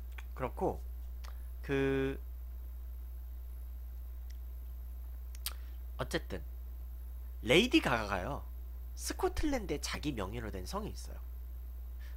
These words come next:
어쨌든 그런 정도야. 그냥 돈 많은 사람들이 그냥 하나 갖고 있는 거야.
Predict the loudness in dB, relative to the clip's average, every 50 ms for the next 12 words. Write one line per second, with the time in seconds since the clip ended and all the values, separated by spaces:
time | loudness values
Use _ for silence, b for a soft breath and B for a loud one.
0 | B -4 -4 -4 -4 -4 -4 -6 -6 -6 B B B B B B B B -4 0
1 | 4 4 4 4 2 0 -4 -4 -6 -6 -6 -6 -6 -6 -6 -6 -6 -6 -6 -6
2 | -6 -6 -2 0 0 2 2 0 -2 -2 -2 2 4 4 2 2 0 0 -2 -2
3 | -2 -4 -4 -4 -4 -4 -6 -6 -8 -8 -4 -2 -2 -2 0 -2 -4 -4 -4 -2
4 | -2 0 2 2 2 0 0 -4 -4 -6 -6 -6